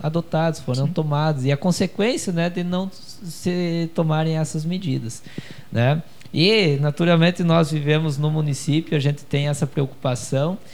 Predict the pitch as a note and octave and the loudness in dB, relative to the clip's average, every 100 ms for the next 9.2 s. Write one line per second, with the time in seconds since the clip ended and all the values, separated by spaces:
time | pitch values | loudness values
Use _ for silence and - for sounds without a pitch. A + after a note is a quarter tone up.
0 | - - - C3+ C#3 D3+ D#3 F#3 F3 F#3+ | -16 -14 -10 -2 0 0 0 0 2 2
1 | F#3 - G3 F3+ F3 G3+ F3+ C3+ C3 C#3 | 2 0 -2 2 2 4 4 2 2 2
2 | D3+ - - - D#3 D#3 D#3 D3 D3+ D3+ | 2 -2 -10 2 4 4 4 4 4 0
3 | E3+ F#3+ E3 E3 - - D#3 E3 C#3+ C#3+ | 0 0 2 0 -2 0 0 0 -2 -2
4 | C#3 D3 D3 C3 - D3 D#3+ D3 - D3 | -2 -2 -2 -2 -2 -2 -2 -6 -2 -2
5 | D3+ - - - - B2 C3 C3 B2+ B2 | -2 -6 -16 -8 -2 2 4 2 2 0
6 | - C3 D3+ D3 D3+ D#3 C3+ C3+ D#3 D3 | -2 0 2 4 4 4 0 2 2 2
7 | C3+ C3+ C3 C#3 C#3 C#3 C3 A#2+ C3+ D#3 | -2 -2 -2 0 -2 -2 -4 0 0 0
8 | D3 - - - - C3+ D#3 D3 C3 D3+ | -2 -6 -16 -10 -4 0 4 4 4 4
9 | F3+ F3+ | 2 -2